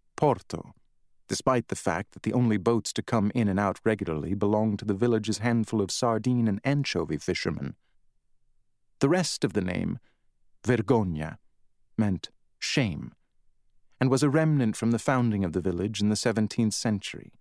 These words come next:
as a place for sailors and fishers to find women of a certain moral and commercial flexibility. On the day he first saw the lovely American,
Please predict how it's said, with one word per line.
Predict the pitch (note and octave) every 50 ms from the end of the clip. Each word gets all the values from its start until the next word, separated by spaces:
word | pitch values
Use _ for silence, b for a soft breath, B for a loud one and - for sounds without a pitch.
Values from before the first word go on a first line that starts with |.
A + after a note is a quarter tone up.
| _ _ _ - -
as | G2+ G2+
a | A#2+
place | - - C3+ B2 A2+ -
for | - B2
sailors | A#2 - - D3 B2+ A#2 G#2 F#2 F2 E2 E2+ F2+ F2+
and | G2+ F#2+ G2 F#2 -
fishers | - B2 - - - F2 E2 E2 -
to | - G2
find | - - A#2 G#2+ G#2 G#2 G2+
women | A#2 B2+ A#2+ A#2 G#2 G#2
of | F#2+ F#2 G2 G2 F#2+ F#2 F#2 - _ _ _ _ _ _ _ _ _ _ _ _ _ _ _ _ _ _ -
a | B2+
certain | - - - D#3+ - _ - C#3+ C#3 C3+ C3 C3
moral | B2+ C3 C#3+ C#3 A#2+ A#2+ A#2 A2 A2 A2 A2
and | G2+ F#2+ G2 G2 F#2+ F#2+ - -
commercial | - - D3 C3 B2 G#2+ - - - E2+ E2 E2+
flexibility. | - - G2 D#2+ - - - G2+ G2 F#2 D#2 D2+ - - D2+ - _ _ _ _ _ _ _ _ _ _ _ _ _ _ _ _ _ _ _ _ _ _ _ _ _ _ _ -
On | D3 D3+ D#3
the |
day | D3 D#3+ F3 F3+ F3 E3+
he | D3 A#2+ E3+ D#3
first | - - - D#3 C#3 - - -
saw | - D3+ C#3 A#2 G2+
the | E2 F#2
lovely | F2 F2+ F2 D#2+ F2 F2 F2+
American, | E2+ F#2 F2 D#2+ E2 - - - - - A2+